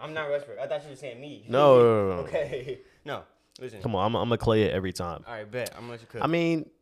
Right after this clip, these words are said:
Speaker 2: my, my Monday
Speaker 1: Okay.
Speaker 2: wasn't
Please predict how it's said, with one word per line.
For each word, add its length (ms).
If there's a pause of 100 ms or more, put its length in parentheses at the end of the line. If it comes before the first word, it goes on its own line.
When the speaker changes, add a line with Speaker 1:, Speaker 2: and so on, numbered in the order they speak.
(220)
Speaker 2:
my, 280 (140)
my 260
Monday 560 (240)
Speaker 1:
Okay. 100
Speaker 2:
wasn't 380